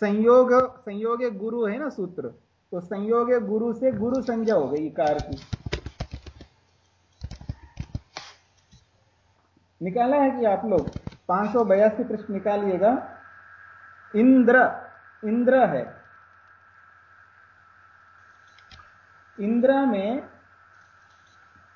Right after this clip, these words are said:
इंद्र में दकार नक-, अ, रकार, दकार, नकार, इन तीनों का संयोग है ना, अलोनंतरा संयोगा से संयोग संज्ञा हो गया। तो संयोग संज्ञा होने से संयोग, संयोगे गुरु,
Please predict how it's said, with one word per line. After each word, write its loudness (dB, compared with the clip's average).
इंद्र 6
में 2
दकार 2
नक-, 0
अ, -2
रकार, 4
दकार, -2
नकार, -2
इन -6
तीनों -6
का -4
संयोग 0
है -2
ना, -6
अलोनंतरा 2
संयोगा 0
से -4
संयोग -2
संज्ञा 0
हो 0
गया। -8
तो 0
संयोग 2
संज्ञा 2
होने 0
से 0
संयोग, 0
संयोगे 4
गुरु, 2